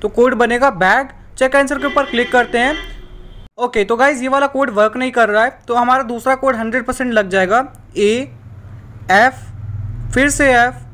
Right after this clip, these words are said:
आई एल आई ए टी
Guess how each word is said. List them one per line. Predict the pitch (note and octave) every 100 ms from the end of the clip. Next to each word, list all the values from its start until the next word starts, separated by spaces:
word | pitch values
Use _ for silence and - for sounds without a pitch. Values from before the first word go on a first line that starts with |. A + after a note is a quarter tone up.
| - - - - -
आई | E3 G3+ A3 C4 - - - - - - - F#3
एल | G#3+ A#3+ C4 - - - - - - - -
आई | F3 F#3 G3+ A#3 - - - - _ - _ -
ए | F#3+ G#3 C4 - - _ - -
टी | A3 G#3+ A#3